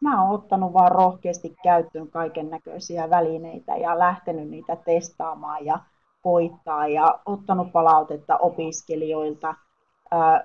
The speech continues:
yksittäisten kurssien osalta ja vähän tehnyt sitä arviointia. Välillä menee oikeasti ihan mettään, mutta mitä sitten? Tää on niinkö elämää, että ei me voi kehittyä, jos aina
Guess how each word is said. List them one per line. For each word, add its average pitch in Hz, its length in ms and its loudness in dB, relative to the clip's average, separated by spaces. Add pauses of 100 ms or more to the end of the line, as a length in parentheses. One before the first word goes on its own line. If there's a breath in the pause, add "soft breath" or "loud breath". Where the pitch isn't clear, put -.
yksittäisten 156 720 -6
kurssien 156 680 -6
osalta 151 580 -6
ja 139 260 -4 (160)
vähän 180 280 0
tehnyt 156 320 -4
sitä 151 280 -6
arviointia. 156 760 0 (120)
Välillä 202 300 2
menee 220 380 4
oikeasti 165 480 -2
ihan 156 220 -4
mettään, 147 520 -6
mutta 151 380 -2 (400)
mitä 247 300 0
sitten? 175 420 -12 (260)
Tää 202 200 0
on 214 120 0
niinkö 202 340 2 (160)
elämää, 156 500 -4 (200)
että 185 200 0
ei 190 60 4
me 202 160 0
voi 208 140 2
kehittyä, 185 520 -2
jos 156 280 -4
aina 170 340 -2